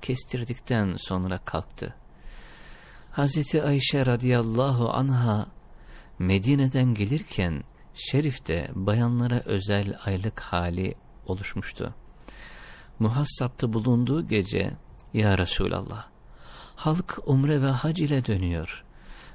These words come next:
Ben ise yalnız hac ile dönüyorum." demişti. Allah Resulü, "Sen Mekke'ye geldiğimiz gecelerde tavaf yapmamış mıydın?" diye sorunca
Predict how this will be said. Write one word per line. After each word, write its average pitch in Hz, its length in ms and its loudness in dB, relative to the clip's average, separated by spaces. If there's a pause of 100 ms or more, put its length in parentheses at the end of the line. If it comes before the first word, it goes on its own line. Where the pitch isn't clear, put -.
(140)
Ben 117 240 6
ise 113 280 2
yalnız 110 580 4
hac 139 240 2
ile 107 240 4
dönüyorum." 87 520 2
demişti. 85 480 -6 (1200)
Allah 107 280 4
Resulü, 101 640 0 (760)
"Sen 127 560 2 (200)
Mekke'ye 123 520 4
geldiğimiz 120 760 2
gecelerde 113 800 0 (540)
tavaf 104 500 4
yapmamış 117 640 0
mıydın?" 95 400 0
diye 90 160 0
sorunca 123 640 -2